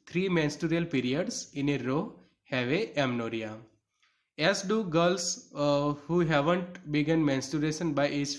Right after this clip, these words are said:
fifteen। Uh, the most common cause of amnoria is a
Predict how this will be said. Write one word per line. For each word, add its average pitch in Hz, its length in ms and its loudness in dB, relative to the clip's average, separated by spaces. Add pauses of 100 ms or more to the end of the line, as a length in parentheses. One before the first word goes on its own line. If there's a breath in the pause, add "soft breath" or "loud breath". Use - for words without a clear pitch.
fifteen। 160 460 -4 (1040 soft breath)
Uh, 139 80 0
the 151 240 2
most 208 340 0
common 185 280 2
cause 160 260 2
of 175 120 2
amnoria 131 680 0
is 113 120 -4
a 240 200 0